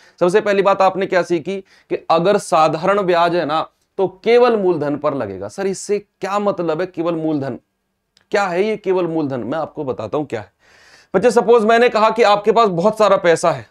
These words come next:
आप बता नहीं रहे हो मुझे भी, घर वालों को भी नहीं बता रहे हो, आपके पास बहुत सारा पैसा है। सपोज आपके पास इतना सारा पैसा है, इतना सारा पैसा है कि मैं लिख दूं उसे कि आपके पास दस हजार रुपया है। इतना सारा पैसा आप छुपा के बैठे हो,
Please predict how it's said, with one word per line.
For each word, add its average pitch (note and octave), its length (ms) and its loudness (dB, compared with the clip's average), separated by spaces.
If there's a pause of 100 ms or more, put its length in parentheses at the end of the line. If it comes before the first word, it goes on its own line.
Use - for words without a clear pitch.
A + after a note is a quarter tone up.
आप F3 140 2
बता F3 280 0
नहीं G3+ 160 2
रहे F#3+ 160 0
हो F#3+ 100 0
मुझे F3+ 280 -2
भी, F#3+ 220 -6 (180)
घर D#3 120 -4
वालों F#3 240 2
को F#3 120 0
भी F3+ 120 0
नहीं F#3 160 0
बता D3 260 0
रहे D#3 120 0
हो, G3+ 60 2
आपके F#3 200 -2
पास F3+ 200 0
बहुत D#3 280 -2
सारा D3+ 220 2
पैसा C3+ 360 -4
है। D3+ 140 -12 (260)
सपोज G#3+ 380 2
आपके G#3 260 2
पास G#3+ 220 0
इतना A3 300 2
सारा G3 300 2
पैसा F#3 400 -4
है, G3+ 120 0
इतना G3+ 280 -2
सारा F3 300 0
पैसा D#3+ 380 -4
है F#3+ 280 -4 (260)
कि F3+ 80 -2
मैं F3+ 180 -2
लिख G#3 280 0
दूं G3 280 0
उसे G3+ 240 0
कि G#3 120 -6
आपके F#3 260 -2
पास F#3 260 -4
दस D3+ 200 -2
हजार C#3 260 -2
रुपया A#2 300 -6
है। G2 140 -18 (1120)
इतना F3+ 280 -2
सारा E3+ 260 0
पैसा D#3 300 -2
आप D#3 260 -2
छुपा C#3+ 320 -4
के D3 140 -4
बैठे B2+ 300 -4
हो, E3 260 -2